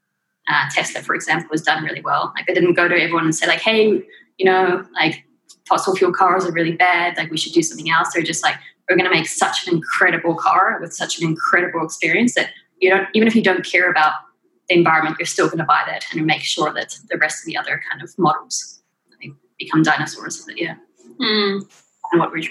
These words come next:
Speaker 1: we're trying to go for. Just make something so insanely cool that it becomes the norm in future.
Speaker 2: But I think it comes down to space race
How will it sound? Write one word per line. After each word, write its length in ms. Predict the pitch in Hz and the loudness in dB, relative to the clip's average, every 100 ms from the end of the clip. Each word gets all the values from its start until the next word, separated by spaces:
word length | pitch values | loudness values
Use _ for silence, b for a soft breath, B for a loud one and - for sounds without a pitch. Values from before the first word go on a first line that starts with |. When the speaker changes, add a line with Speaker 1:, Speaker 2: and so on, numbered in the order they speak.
| - | -4
Speaker 1:
we're 80 | 196 | -2
trying 220 | - 190 | 2 0
to 60 | 180 | 0
go 140 | 151 | -6
for. 240 | - - B B B | -6 -8 B B B
Just 140 | - 208 | 0 2
make 120 | 208 | 2
something 240 | 208 196 180 | 2 2 2
so 320 | - 180 180 | 2 2 4
insanely 440 | 170 175 170 165 | 2 4 0 0
cool 280 | - 175 175 | 0 2 4
that 240 | 160 160 - b b b _ _ | 2 -2 -8 b b b _ _
it 180 | - - | -6 0
becomes 360 | 165 160 160 160 | 0 2 0 0
the 80 | |
norm 220 | 160 160 160 | -4 -6 -8
in 80 | |
future. 360 | 165 - - - - - _ _ _ _ _ _ _ - | -12 -10 -8 -10 -12 -18 _ _ _ _ _ _ _ 0
Speaker 2:
But 160 | 214 - | 2 2
I 140 | 233 | 4
think 160 | 277 269 | 4 4
it 160 | 277 | 2
comes 240 | 277 254 240 | 2 4 4
down 200 | 208 214 | 4 2
to 520 | 233 196 185 214 B B B B B | 4 4 4 0 B B B B B
space 580 | - - - 240 302 311 | -16 -14 -2 2 2 2
race 420 | 349 339 349 - | 2 2 2 -4